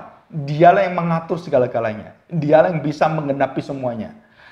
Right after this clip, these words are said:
Dan yang kedua, Tuhan Yesus mengatakan apa? Murid-muridnya dengan dia seperti Daud dan waktu murid-murid pada hari Sabat, karena kelaparan yang luar biasa, karena nggak tahu, karena perjalanan panjang dan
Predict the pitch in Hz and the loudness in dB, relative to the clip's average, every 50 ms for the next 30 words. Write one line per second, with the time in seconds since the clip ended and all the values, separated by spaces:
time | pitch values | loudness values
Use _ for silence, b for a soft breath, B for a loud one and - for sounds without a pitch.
0 | b b b 143 147 156 156 147 147 143 139 139 269 269 208 123 104 - - - | b b b 2 2 2 2 0 0 0 0 0 2 2 2 2 0 -2 -6 -2
1 | - 165 147 147 170 - 240 190 165 165 165 - 180 - 180 175 - 117 98 - | 2 2 2 2 0 -2 -2 -2 -2 0 -2 -2 0 0 0 0 0 -2 -6 -6
2 | - 165 226 269 277 285 277 220 254 254 254 247 247 254 262 254 240 233 220 214 | -4 -2 0 0 0 0 -2 0 0 2 2 2 2 2 2 2 2 4 4 4
3 | 214 202 185 165 233 214 135 113 123 - - - - - - 190 - - 220 170 | 4 4 2 2 2 2 2 2 0 -6 -4 -4 -4 -4 -4 -6 -4 -2 -4 -2
4 | - - 113 110 151 - - - - B B B B B B B B 170 175 190 | 0 2 2 4 2 0 0 -4 -14 B B B B B B B B 2 2 4
5 | 202 214 - 233 208 196 196 190 202 202 214 220 202 170 185 165 151 170 170 - | 2 2 2 2 2 2 2 2 2 2 2 2 4 4 4 4 4 2 2 0
6 | 190 185 196 185 185 - - - 202 208 208 202 202 - 190 185 170 147 135 - | 2 2 2 0 0 -4 -6 -4 -2 -2 -2 -4 -6 -4 -2 -2 -2 -2 -4 -6
7 | - - 247 269 285 277 262 247 226 214 214 214 214 196 170 180 185 180 196 190 | -8 -6 -4 -4 -2 -2 -2 -2 -2 0 2 2 4 4 4 2 2 2 0 0
8 | 185 180 185 190 170 135 - - 165 - - 151 156 - 165 - - 143 135 139 | 0 0 0 0 -2 -2 -2 -2 -2 0 0 0 0 0 -2 2 4 4 4 4
9 | 139 139 147 143 - - - 190 196 185 165 180 185 185 185 175 156 143 143 143 | 2 0 -4 -6 -8 -8 -8 -6 -4 0 2 2 2 2 0 2 4 4 4 4
10 | 143 | 2